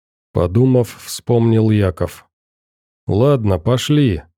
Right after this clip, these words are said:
Мы с тобой только в категорию гнуса можем переквалифицироваться, если машину не найдем». Троица выключила фонари и пошла на выход через пустой двор с лежащими и сушеными трупами двух людей.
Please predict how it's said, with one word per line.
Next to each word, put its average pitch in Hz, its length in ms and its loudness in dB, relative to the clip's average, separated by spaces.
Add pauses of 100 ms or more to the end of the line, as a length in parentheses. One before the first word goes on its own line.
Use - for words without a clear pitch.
(160)
Мы 104 180 0
с - 80 -6
тобой 143 320 0
только 135 420 0
в - 80 -12
категорию 139 640 2
гнуса 139 440 0
можем 117 360 0
переквалифицироваться, 113 1200 0
если 107 340 0
машину 113 480 0
не 95 140 0
найдем». 95 540 0 (920)
Троица 143 520 0
выключила 120 720 0
фонари 107 500 0
и 123 220 -4
пошла 127 440 0
на 117 200 2
выход 135 540 -2
через 123 340 0
пустой 127 500 -2
двор 127 400 0
с - 80 -8
лежащими 127 720 0
и 123 240 -2
сушеными 120 680 0
трупами 120 540 0
двух 104 380 -2
людей. 95 560 -2